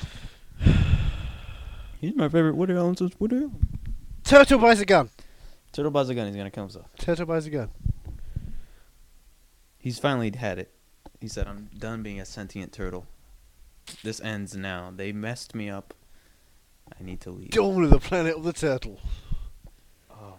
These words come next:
Speaker 3: man. How great would that be?
Speaker 2: It's the slowest acting dystopia you've ever seen.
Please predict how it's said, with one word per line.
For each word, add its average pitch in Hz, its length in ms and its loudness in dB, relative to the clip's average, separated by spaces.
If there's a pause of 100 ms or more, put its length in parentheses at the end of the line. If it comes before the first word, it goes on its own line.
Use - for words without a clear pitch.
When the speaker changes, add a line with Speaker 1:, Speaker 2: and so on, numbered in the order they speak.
(140)
Speaker 3:
man. 95 280 -20 (360)
How 104 60 -20
great 101 220 -16
would - 100 -20
that 98 240 -18
be? 107 120 -20 (800)
Speaker 2:
It's 190 120 -18
the 170 160 -16
slowest 156 640 -2
acting 127 460 -6
dystopia 110 680 -8 (220)
you've 104 260 -18
ever 101 220 -10
seen. 98 320 -10